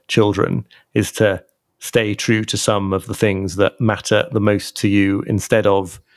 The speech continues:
putting them all on hold for your children, instead of maybe,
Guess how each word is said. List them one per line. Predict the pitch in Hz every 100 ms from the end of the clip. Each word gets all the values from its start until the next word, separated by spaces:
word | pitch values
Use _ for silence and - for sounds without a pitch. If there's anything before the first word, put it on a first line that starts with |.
| _ _ _
putting | - 113 110
them | 104
all | 101 104 104
on | 98
hold | 95 101 98 101 - _ _
for | - 113
your | 101 98 92 - _
children, | - 113 98 - - - - _ -
instead | 131 104 - 120
of | 110 92
maybe, | 110 104 107 95